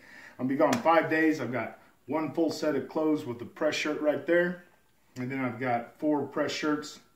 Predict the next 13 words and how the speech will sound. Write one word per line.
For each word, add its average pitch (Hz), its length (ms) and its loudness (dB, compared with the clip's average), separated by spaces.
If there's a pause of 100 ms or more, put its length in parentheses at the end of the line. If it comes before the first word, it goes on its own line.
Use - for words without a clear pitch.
(140)
four 143 260 -4
new 139 180 -2
jeans, 151 520 -4 (560)
four 180 220 6
new 156 180 2
socks, - 640 0 (240)
four 156 180 -2
pairs 143 280 -2
of 139 80 -4
underwear, 151 540 -2 (400)
and 123 420 -6
three 143 240 -2
undershirts. 113 640 -8